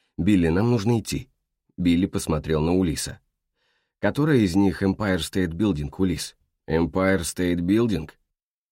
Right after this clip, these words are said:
Улис произнес это раздраженно, больше по привычке, чем действительно от досады. Поняв, что не стоило так, он смягчился и вытянул руку.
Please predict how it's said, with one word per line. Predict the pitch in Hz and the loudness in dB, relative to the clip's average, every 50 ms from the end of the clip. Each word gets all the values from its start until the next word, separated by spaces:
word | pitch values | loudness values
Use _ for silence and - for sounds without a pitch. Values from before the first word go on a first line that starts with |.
| _ _ | _ _
Улис | - 92 98 104 123 127 | 2 4 4 6 4 2
произнес | - - 110 110 107 95 95 113 110 101 - | 2 0 0 2 2 2 2 0 0 0 -2
это | 107 95 - 101 | -2 -2 0 0
раздраженно, | 101 95 82 95 101 113 113 117 127 - - - - - - _ _ _ - | 0 0 0 0 -2 -2 0 0 0 0 0 -2 -6 -10 -16 _ _ _ -2
больше | 90 92 95 90 82 - - 85 | 2 2 2 2 2 0 -2 -2
по | 76 - | -2 -2
привычке, | 85 - 98 101 107 123 131 - - - 76 76 | -2 0 0 2 2 2 2 0 -2 -6 -6 -6
чем | - - 78 76 76 | -2 -2 0 0 0
действительно | 76 78 78 - - 80 82 76 80 78 78 76 76 76 | 0 -2 -4 -4 -4 -6 -4 -4 -2 0 0 0 0 0
от | 76 76 | 0 -2
досады. | 82 95 - - - 69 - 67 - - _ _ _ _ _ _ _ _ | -2 -2 -2 -4 -6 -8 -8 -12 -14 -16 _ _ _ _ _ _ _ _
Поняв, | - - 104 135 147 143 | 0 2 2 2 2 0
что | - - 123 117 104 | -2 -2 0 2 4
не | 101 95 92 | 4 4 2
стоило | - - - 147 156 131 92 80 73 | 0 -2 -2 0 0 2 2 0 0
так, | 67 71 67 67 - - _ _ | -2 -4 -8 -8 -10 -16 _ _
он | _ 101 120 120 | _ 0 0 0
смягчился | - - 101 95 90 - - - - 107 120 123 - - 104 | 0 2 0 0 0 0 -4 -6 -4 -4 -4 -4 -4 -6 -6
и | - - 92 | -2 0 0
вытянул | 85 78 87 87 78 - 85 85 85 87 90 98 | 0 2 0 0 0 0 0 0 2 2 2 2
руку. | 104 87 71 - 67 67 - | 0 0 -2 -4 -10 -16 -16